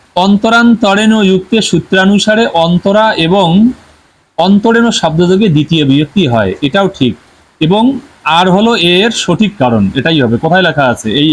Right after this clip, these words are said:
এ নম্বর অপশন। এ ও আর উভয়ে সঠিক এবং আর হলো এ এর সঠিক ব্যাখ্যা। তারপর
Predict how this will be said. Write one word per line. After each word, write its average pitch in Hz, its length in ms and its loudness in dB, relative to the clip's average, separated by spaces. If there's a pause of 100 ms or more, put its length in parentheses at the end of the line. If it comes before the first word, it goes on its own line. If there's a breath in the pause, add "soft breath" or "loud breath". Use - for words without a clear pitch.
এ - 40 0
নম্বর 117 340 2
অপশন। 90 260 -8 (920)
এ 160 180 0 (120)
ও 180 120 2 (100)
আর 185 200 0
উভয়ে 165 360 2
সঠিক 226 380 0 (480)
এবং 147 200 0 (260)
আর 160 160 2
হলো 196 180 0 (180)
এ - 20 -2 (160)
এর 247 80 -2 (400)
সঠিক 233 400 0
ব্যাখ্যা। 107 380 -4 (1500)
তারপর 190 360 0